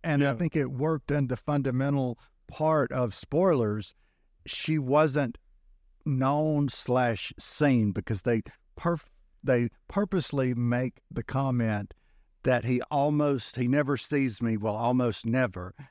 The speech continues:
Speaker 1: And
Speaker 2: Yeah.
Speaker 1: then the eleventh Doctor, you know, sees her. And that's that, the snowman story. But for the most part, she wasn't acknowledged. She wasn't known. So you added a layer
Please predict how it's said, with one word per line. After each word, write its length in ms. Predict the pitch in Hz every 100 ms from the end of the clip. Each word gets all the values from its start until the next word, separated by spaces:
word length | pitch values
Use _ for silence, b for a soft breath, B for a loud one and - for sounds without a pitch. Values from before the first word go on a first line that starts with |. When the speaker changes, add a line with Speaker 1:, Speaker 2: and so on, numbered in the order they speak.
| -
Speaker 1:
And 180 | 117 110
Speaker 2:
Yeah. 100 | 123
Speaker 1:
then 300 | 120 113 - _ -
the 120 | 110
eleventh 420 | 120 135 131 123 -
Doctor, 540 | 107 - 101 95 87 - - -
you 140 | 151 131
know, 120 | 107
sees 460 | - - 131 107 -
her. 280 | 92 78 - _ -
And 180 | 110 110
that's 240 | 104 -
that, 220 | 123 107 87
the 160 | 107
snowman 580 | - - 151 147 117 101
story. 520 | - - 101 82 - - _ _ _
But 240 | - 135 110
for 120 | 131
the 100 | 120
most 460 | 135 185 220 - -
part, 420 | 127 113 104 - _
she 300 | - - 151
wasn't 760 | 131 120 139 156 131 120 101 - _
acknowledged. 720 | 135 101 110 127 131 123 113 95
She 220 | - 123
wasn't 540 | 110 123 131 117 98
known. 640 | 107 120 139 131 104 98 104 _ _ _ _
So 480 | - - 139 131 117 _ -
you 200 | 131 131 -
added 360 | 147 170 170
a 80 | 143
layer 580 | 127 143 208 170 113